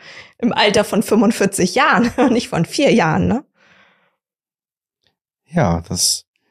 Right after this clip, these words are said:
Speaker 2: kann ich mir gut vorstellen. Das ist ja auch bequem.
Speaker 1: Ja, er hat
Speaker 2: Ja.
Speaker 1: gesagt, da standen ja schon zwei Taschen. Ob sie jetzt noch eine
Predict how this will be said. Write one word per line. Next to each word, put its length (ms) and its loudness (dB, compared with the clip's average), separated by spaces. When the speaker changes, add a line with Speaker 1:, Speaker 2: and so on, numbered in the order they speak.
Speaker 2:
kann 180 -4
ich 140 -6
mir 100 -2
gut 140 -6
vorstellen. 500 -2
Das 100 -4
ist 60 -10
ja 80 -2
auch 80 -4
bequem. 640 -6
Speaker 1:
Ja, 160 2
er 180 2
hat 80 2
Speaker 2:
Ja. 140 0
Speaker 1:
gesagt, 80 -2
da 80 0
standen 280 -4
ja 60 0
schon 180 -2
zwei 180 -4
Taschen. 400 -4
Ob 140 -6
sie 100 0
jetzt 180 0
noch 160 -2
eine 380 -2